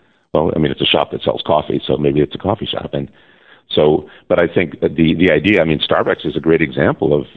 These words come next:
uh, look at how people use Starbucks. Uh, they, uh, you see this everywhere. People, I mean, a lot of people go in and grab a coffee and leave, but then a lot of people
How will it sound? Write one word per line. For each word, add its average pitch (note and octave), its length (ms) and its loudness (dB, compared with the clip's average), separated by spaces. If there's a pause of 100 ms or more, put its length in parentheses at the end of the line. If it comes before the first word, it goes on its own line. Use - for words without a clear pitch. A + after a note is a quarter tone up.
uh, D2 460 2
look - 160 0
at C#3 80 2
how A#2 100 2
people - 260 0
use G2 260 2
Starbucks. - 420 0 (800)
Uh, D#2+ 160 2
they, D#2 400 2 (200)
uh, D#2 380 0 (100)
you F#2 320 -2
see F2+ 120 2
this D#2 200 2
everywhere. E2+ 360 2
People, D#2 520 2 (240)
I - 40 -2
mean, C#2+ 100 2
a C#2 60 2
lot D2 120 2
of C#2+ 60 -2
people C#2 220 0
go C#2+ 160 2
in D2+ 60 0
and D#2+ 60 0
grab C#2 200 2
a - 20 -8
coffee C#2+ 320 0
and D2+ 100 2
leave, B2+ 300 4
but D2 100 -2
then E2+ 120 0
a D#2+ 60 4
lot D#2+ 280 4
of B2 100 -4
people F2+ 400 -2